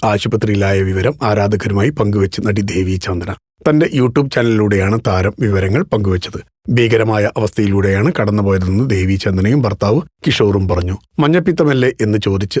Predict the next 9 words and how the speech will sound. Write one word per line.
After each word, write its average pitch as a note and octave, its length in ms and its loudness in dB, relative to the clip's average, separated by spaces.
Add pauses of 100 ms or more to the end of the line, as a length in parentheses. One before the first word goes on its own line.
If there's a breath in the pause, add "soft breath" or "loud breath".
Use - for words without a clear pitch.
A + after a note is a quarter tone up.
അസുഖത്തെ A2 460 0 (220)
നിസാരമാക്കി C#3 680 0
കണ്ടവരുണ്ടെന്നും F#2+ 680 0
ദേവി F#2 260 -2
ചന്ദന F#2 300 -4
പറയുന്നു. F#2 340 -4 (260)
നിസാരമായി D3 560 2
തള്ളിക്കളയേണ്ട A2 800 2
അസുഖമല്ല. G#2+ 760 -2